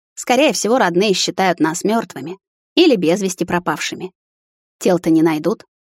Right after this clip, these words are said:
Мы не можем быть в двух физических формах одновременно. Я похолодела изнутри,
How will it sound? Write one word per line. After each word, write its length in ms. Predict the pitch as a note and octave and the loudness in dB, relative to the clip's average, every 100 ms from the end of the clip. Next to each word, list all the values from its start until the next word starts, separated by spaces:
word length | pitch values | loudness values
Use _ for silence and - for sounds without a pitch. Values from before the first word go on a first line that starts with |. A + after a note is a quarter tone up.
| _ - | _ -4
Мы 160 | C4 | 2
не 120 | F#3+ F3 | 4 4
можем 340 | A#3+ A3 D#3+ | 4 2 0
быть 180 | F#3 G#3 | 0 -4
в 40 | |
двух 280 | F3+ G3 C4 | -4 -2 -2
физических 560 | G#3+ F#3 F3 D#3+ D#3 - | -2 -2 -4 -8 -10 -6
формах 360 | F3 F3+ F3+ | -4 -2 -2
одновременно. 680 | E3+ E3 E3 E3 E3+ E3 - - _ _ _ _ _ _ _ | -2 -2 -2 -2 -4 -6 -14 -18 _ _ _ _ _ _ _
Я 200 | - F3+ | -4 -2
похолодела 600 | A#3 - E3+ E3 E3 E3 | -2 0 -2 0 -2 -4
изнутри, 480 | E3 E3 E3 D3+ E3+ | -2 -2 -2 -8 -16